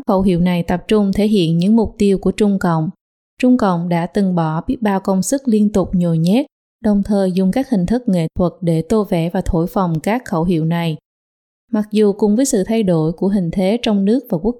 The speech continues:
tế, những khẩu hiệu này cũng có lúc thay đổi diện mạo, xuất hiện dưới nhiều diện mạo mới, nhưng tinh thần của nó thực chất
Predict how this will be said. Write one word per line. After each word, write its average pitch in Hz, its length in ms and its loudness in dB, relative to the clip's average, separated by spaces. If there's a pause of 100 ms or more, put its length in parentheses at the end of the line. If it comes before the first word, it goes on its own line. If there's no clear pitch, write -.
tế, 185 280 0 (380)
những 202 180 2
khẩu 185 180 0
hiệu 202 180 2
này 175 280 -2
cũng 165 280 -2
có 240 120 -2
lúc 285 180 0 (100)
thay 196 180 -2
đổi 165 280 0
diện 160 280 -2
mạo, 156 280 -4 (340)
xuất 311 220 -2
hiện 175 340 0
dưới 196 160 2
nhiều 233 220 4
diện 160 280 -2
mạo 156 180 -4
mới, 180 340 2 (340)
nhưng 202 200 2
tinh 202 180 2
thần 185 220 -2
của 170 160 0
nó 170 220 0
thực 226 260 0
chất 277 180 0